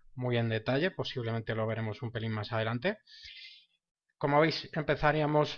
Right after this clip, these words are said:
desde, eh, la capa de aplicación, que como comentábamos, es la capa que tiene más, eh, que interactúa más con el, con el cliente, con la persona,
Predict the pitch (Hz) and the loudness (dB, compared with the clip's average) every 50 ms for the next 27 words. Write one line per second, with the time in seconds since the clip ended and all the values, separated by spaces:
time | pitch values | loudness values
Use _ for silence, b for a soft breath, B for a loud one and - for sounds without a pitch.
0 | 135 143 135 135 135 135 135 135 135 131 131 127 - - 135 131 131 127 131 131 | -8 -4 -2 0 0 2 2 2 2 2 2 0 -4 -4 -2 0 0 0 2 2
1 | 131 131 131 139 135 139 135 135 131 - - 131 135 131 - - 233 247 - 175 | 0 2 2 0 2 2 2 0 0 -2 -2 -2 -2 0 2 2 2 2 2 2
2 | 151 147 135 135 123 - 127 127 127 127 139 131 131 127 131 127 120 - - - | 0 2 0 0 0 0 0 0 2 2 2 4 4 4 4 4 2 0 -4 -12
3 | - _ _ _ _ _ _ - - - - - - - - - 139 135 143 139 | -18 _ _ _ _ _ _ -20 -20 -20 -20 -20 -18 -12 -6 -4 -2 0 0 0
4 | - - 143 - 139 135 131 - 131 135 147 131 131 131 135 135 131 127 123 - | 2 2 2 4 4 2 4 2 0 2 2 2 2 2 2 2 2 0 0 -4
5 | - - 165 147 135 131 127 127 127 123 123 123 B B B B B B _ - | -8 -8 -6 -4 -2 -2 0 0 -2 -2 -4 -6 B B B B B B _ -6
6 | - 139 139 135 135 135 135 131 - - 151 147 143 143 135 131 131 - - 139 | -4 -2 0 2 4 4 4 2 2 4 6 6 6 6 4 2 2 0 0 0
7 | 131 127 127 127 123 123 - - - 127 120 123 120 120 117 - - - 127 139 | 2 2 2 0 -2 -4 -6 -2 0 0 2 2 0 -2 -4 -8 -8 -4 -2 -2
8 | 196 233 226 180 156 135 123 113 123 117 - - - 139 127 123 117 107 - - | 0 0 0 0 2 2 2 0 0 -4 -4 -2 0 2 2 2 2 0 -2 -6